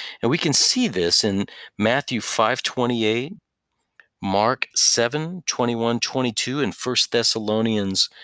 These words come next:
four seven. The third thing that Paul mentions is inordinate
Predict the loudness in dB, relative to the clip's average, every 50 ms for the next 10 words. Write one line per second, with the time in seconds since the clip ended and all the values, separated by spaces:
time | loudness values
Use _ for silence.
0 | -20 -20 -18 -14 -10 -6 -4 -2 -2 -2 0 0 2 2 2 4 2 2 0 0
1 | -2 -6 -12 -12 -14 -18 -20 _ _ _ _ _ _ _ _ _ _ _ _ _
2 | _ _ _ -20 -20 -20 -20 -20 -8 -2 -2 0 0 0 0 2 2 2 2 0
3 | -2 -2 -2 -2 0 -2 -4 -6 -6 -2 0 0 2 2 0 0 0 0 0 0
4 | 0 -2 -4 -8 -4 -4 -2 -2 -2 -4 -8 -16 _ _ _ _ _ _ _ _
5 | _ _ _ _ _ _ _ _ _ _ _ _ -2 2 2 4 4 2 0 -2
6 | _ _ _ _ _ _ _ -4 -2 0 2 2 2 2 0 0 0 0 0 -2